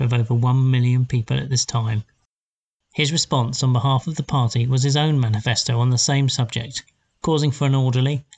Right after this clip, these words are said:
and much more timely transition to self-rule. Modern scholars identify this as the first real moment of the political campaign for independence by the Congolese.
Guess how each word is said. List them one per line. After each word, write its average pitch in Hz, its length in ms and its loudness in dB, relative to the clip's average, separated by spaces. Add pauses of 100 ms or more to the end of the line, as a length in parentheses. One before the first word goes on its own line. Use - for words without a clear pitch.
and 151 80 0
much 160 300 -2
more 143 140 -2
timely 165 440 0
transition 107 560 -2
to 113 120 -2
self-rule. 120 680 -2 (640)
Modern 139 280 0
scholars 117 580 -2
identify 131 560 0
this 107 240 0
as 120 80 0
the 110 100 -2
first 127 400 -2
real 135 200 2
moment 113 420 0
of 113 100 0
the 117 100 0
political 120 460 -2
campaign 127 480 0
for 127 140 -2
independence 117 800 -2 (240)
by 123 180 0
the 120 100 0
Congolese. 113 760 0